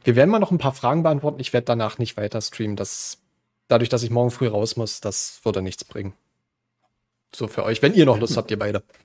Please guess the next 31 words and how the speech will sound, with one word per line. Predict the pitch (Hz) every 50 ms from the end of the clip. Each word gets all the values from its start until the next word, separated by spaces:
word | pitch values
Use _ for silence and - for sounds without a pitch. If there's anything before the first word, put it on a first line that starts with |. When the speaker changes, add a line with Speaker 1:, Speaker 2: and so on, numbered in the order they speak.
| _ _ _ _ _ - - - - - _ _ _ _ _ -
Speaker 2:
Hm, | 139 117 123 110 87 92 98 87
können | - 98 90
wir | 90 98
machen, | 143 220 214 120
ja. | 92 113 175 _ _ _ _ _ _ _ - - - _ -
Äh, | - 110 113 117
also | 117 101 - 107 98 113
ich | 95 - -
hab | 123 - -
gerade | - - 107 110 120
meine | 113 110 107 110 101
Suchmaschine | 92 107 113 156 147 131 120 - - 143 135 127 -
angeschmissen. | - 117 151 165 147 - - 156 151 156 156 - 165 127
Also | - - 107 110 113 110
für | 104 - - - 92 90
Windows | 95 117 139 139 - -
gibt | - 120 131 _ _ -
es, | 135 127 123 - - - -
ähm, | - - 107 107 110 110 101 78 82
so | 95 101
ein | 101 101 98 95
GoCrypt | - 117 127 127 - - - 123 120 _ _ -
F | - - - - -
S | - - 107 - - - - - - - -
Gegenstück | - 110 117 160 160 160 - - - 156 - - -
und | - 117 113
das | 104 104 - -
heißt | 107 107 - - _ _ - - _ _ _ _
C | - - - - 110 123 165
P | 165 _ - - 113 113
P, | 110 _ - - 117 113 127 151 156 156 156